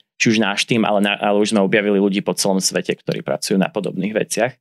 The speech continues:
Preto aj pracujeme na nuf. Čiže naozaj, že dôverovať <laughs> tej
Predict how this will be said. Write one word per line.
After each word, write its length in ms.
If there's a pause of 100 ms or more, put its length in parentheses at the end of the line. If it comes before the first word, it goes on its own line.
(380)
Preto 240
aj 80
pracujeme 420
na 140
nuf. 280
Čiže 360 (480)
naozaj, 320
že 80
dôverovať 500 (220)
<laughs> 240
tej 80